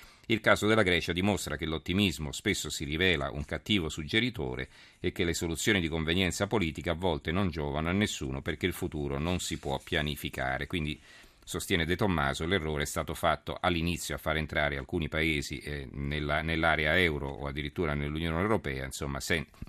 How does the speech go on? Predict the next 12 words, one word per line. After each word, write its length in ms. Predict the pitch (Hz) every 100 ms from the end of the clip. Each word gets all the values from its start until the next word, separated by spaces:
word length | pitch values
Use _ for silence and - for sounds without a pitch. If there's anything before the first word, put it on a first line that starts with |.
| -
sperando 580 | - - 110 92 80 78
che 100 | 87
poi 320 | 80 80 73
le 100 | 73
cose 320 | 76 80 73 76
si 140 | 76
sarebbero 380 | 82 80 76 76
aggiustate 560 | 71 78 - 67 67 67
col 160 | 80
passare 460 | 69 73 - 69 71
degli 200 | 71 73
anni. 320 | 71 69 69